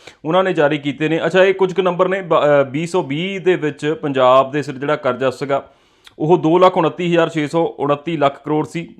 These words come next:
ਵੀਹ ਸੌ ਇੱਕੀ ਦੇ ਵਿੱਚ ਦੋ ਲੱਖ ਉਣਾਹਠ ਹਜ਼ਾਰ ਲੱਖ ਕਰੋੜ ਹੋ ਗਿਆ। ਅਹ,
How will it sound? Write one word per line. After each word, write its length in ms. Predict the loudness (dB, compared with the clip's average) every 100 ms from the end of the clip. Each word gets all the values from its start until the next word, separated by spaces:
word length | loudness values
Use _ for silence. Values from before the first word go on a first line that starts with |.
| -10
ਵੀਹ 120 | -6
ਸੌ 160 | -2
ਇੱਕੀ 220 | -2 -4 -6
ਦੇ 80 |
ਵਿੱਚ 200 | -4 -6
ਦੋ 300 | -8 -4 0
ਲੱਖ 220 | 0 0 0
ਉਣਾਹਠ 280 | 0 2
ਹਜ਼ਾਰ 340 | 0 0 0 2
ਲੱਖ 280 | -2 -4 -6
ਕਰੋੜ 240 | -6 -4
ਹੋ 120 | -4
ਗਿਆ। 160 | -2 -4
ਅਹ, 540 | -6 _ _ _ -20